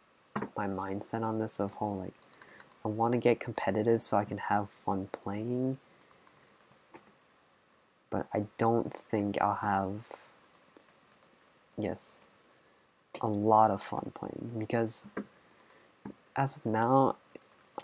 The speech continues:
most of my enjoyment from U H C just comes from, like, casually talking to people, or just, like,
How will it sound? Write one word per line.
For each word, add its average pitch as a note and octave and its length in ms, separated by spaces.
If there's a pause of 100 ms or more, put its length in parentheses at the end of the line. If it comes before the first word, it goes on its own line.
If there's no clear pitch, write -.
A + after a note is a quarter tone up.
(200)
most B2+ 580
of D#3+ 160
my D#3 120
enjoyment A#2 560
from A#2+ 160
U G#2+ 140
H G#2+ 100
C G#2+ 220
just A2 220
comes B2 200
from, A#2+ 140
like, G2+ 180 (180)
casually A2+ 640
talking G2 480
to F#2+ 80
people, - 480 (1900)
or A#2 80
just, G#2 200
like, G#2+ 120